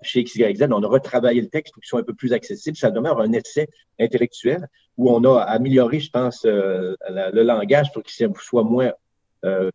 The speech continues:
abscon, moins universitaire. Mais il y a quand même cent cinquante citations pour cent soixante pages de texte. Mais grosso modo, ça dit ce que je viens de dire avant.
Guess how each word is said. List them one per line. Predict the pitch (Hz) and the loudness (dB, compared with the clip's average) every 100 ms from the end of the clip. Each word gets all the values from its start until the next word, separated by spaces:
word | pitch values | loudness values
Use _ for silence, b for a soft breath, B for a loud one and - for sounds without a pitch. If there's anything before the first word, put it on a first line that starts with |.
| _ | _
abscon, | 117 - - - 123 131 | -12 -10 -8 -6 -4 -2
moins | 107 107 120 123 113 | -2 0 2 2 0
universitaire. | 120 107 104 - - 143 156 104 | -2 0 0 -2 -4 -4 -4 -4
Mais | 120 156 196 B B - | 0 4 4 B B -2
il | |
y | |
a | 117 | 2
quand | 123 | 4
même | 131 165 | 2 2
cent | - 139 139 | 0 2 2
cinquante | 135 123 135 | 2 0 -2
citations | 135 - 120 101 139 | -4 0 0 2 0
pour | 113 - | -2 -6
cent | 117 | -6
soixante | 110 113 110 101 | -2 -2 -2 -4
pages | 110 107 | -2 -2
de | 98 | -2
texte. | - 117 - _ _ _ _ _ | -6 -8 -8 _ _ _ _ _
Mais | 113 | -2
grosso | 113 143 151 165 160 | 2 4 4 0 2
modo, | 135 123 170 | 2 4 4
ça | 180 135 | 4 2
dit | 107 104 147 | -2 -4 -6
ce | 156 | -2
que | - | 0
je | 127 | 2
viens | 139 | 2
de | 135 | 0
dire | 127 131 | 0 2
avant. | 113 110 | 2 0